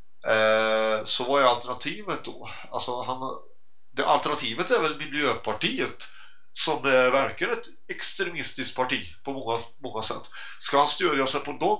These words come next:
istället för Vänsterpartiet då? Jag, jag skulle inte vilja vara Stefan Löfven i det här fallet, kan jag säga. Skulle du det?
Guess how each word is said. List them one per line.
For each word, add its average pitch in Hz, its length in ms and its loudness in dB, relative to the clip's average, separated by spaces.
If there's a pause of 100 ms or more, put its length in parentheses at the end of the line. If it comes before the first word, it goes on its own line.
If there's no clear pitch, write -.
istället 151 300 -2
för 131 60 -4
Vänsterpartiet 160 840 0
då? 127 60 -2
Jag, 131 400 0
jag - 140 -2
skulle 208 160 0
inte - 100 -6
vilja 139 160 4
vara 131 120 2
Stefan 127 380 -2
Löfven 131 240 2
i 208 200 0
det 180 60 4
här 135 120 4
fallet, - 280 -4
kan 113 80 -6
jag 110 60 -2
säga. 110 140 -2 (840)
Skulle 151 160 6
du 185 140 6
det? 170 160 4